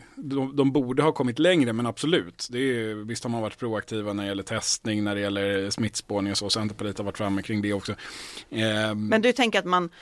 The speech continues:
Speaker 2: någonstans där i mars, april skulle sagt så här: "Nej, men hörni, Sverige verkar gå en helt galen väg.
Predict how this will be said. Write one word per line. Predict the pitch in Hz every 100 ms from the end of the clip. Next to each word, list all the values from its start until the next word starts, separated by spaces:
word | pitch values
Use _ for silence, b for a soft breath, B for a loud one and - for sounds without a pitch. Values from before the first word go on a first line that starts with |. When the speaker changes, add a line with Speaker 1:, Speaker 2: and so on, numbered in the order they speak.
| b
Speaker 2:
någonstans | - 190 180 170 151
där | 170
i | 156
mars, | 165 170 156 - -
april | 160 - 196 165 - -
skulle | - 160 156
sagt | - -
så | -
här: | 156 - b b b
"Nej, | 214 220
men | 220
hörni, | 196 175 160 -
Sverige | - 202 208 214
verkar | 196 202 170
gå | 156 147
en | 147
helt | 143 156
galen | 165 165 151 147 156
väg. | 196